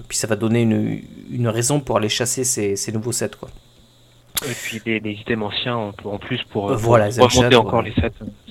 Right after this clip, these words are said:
Speaker 2: va être
Speaker 1: C'est vrai que ça va, ça va être sympa. Donc, euh, donc c'est vrai que en plus, bon, bah, on arrive dans la période de Noël, donc, euh,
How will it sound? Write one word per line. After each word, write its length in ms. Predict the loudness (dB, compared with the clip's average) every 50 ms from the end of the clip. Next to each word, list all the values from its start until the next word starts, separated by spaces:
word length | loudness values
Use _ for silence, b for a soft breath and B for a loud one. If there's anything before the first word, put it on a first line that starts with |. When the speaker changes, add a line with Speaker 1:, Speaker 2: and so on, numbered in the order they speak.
| -6
Speaker 2:
va 60 | -6
être 80 | -6 -4
Speaker 1:
C'est 100 | -4 -4
vrai 120 | -4 -4
que 40 | -4
ça 140 | -4 -6 -6
va, 140 | -6 -6 -8
ça 160 | -8 -8 -6
va 100 | -4 -6
être 100 | -6 -4
sympa. 380 | -6 -6 -6 -8 -8 -8 -8 -8
Donc, 320 | -8 -8 -10 -10 -8 -6
euh, 120 | -4 -4 -2
donc 180 | -2 -2 -2
c'est 100 | -2 -2
vrai 200 | -2 0 0 -2
que 220 | -2 0 0 2 2
en 140 | 2 0 2
plus, 300 | 2 4 4 4 2 2
bon, 180 | 2 2 2
bah, 80 | 4 2
on 100 | 2 0 0
arrive 180 | -4 -4 -2
dans 80 | 2 2
la 80 | 2
période 220 | 2 2 0 2 2
de 60 | 2
Noël, 240 | 2 2 2 0 0 -2
donc, 240 | -4 -4 -4 -6
euh, 140 | -4 -4 -4